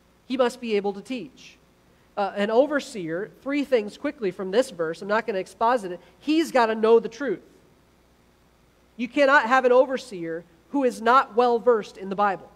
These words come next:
You cannot have an overseer who does not hold fast to the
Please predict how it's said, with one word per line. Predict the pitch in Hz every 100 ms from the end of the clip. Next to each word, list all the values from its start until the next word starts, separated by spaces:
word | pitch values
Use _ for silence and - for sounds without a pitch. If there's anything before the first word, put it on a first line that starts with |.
| _ _ _ _ _ - _ _ -
You | 214
cannot | 254 254 262
have | 269
an | 254
overseer | 254 285 269 - 180 156 180 - _
who | 277
does | 214 240 240
not | 247 262
hold | - 269 277 220
fast | - 269 208 202 -
to | 240
the | 214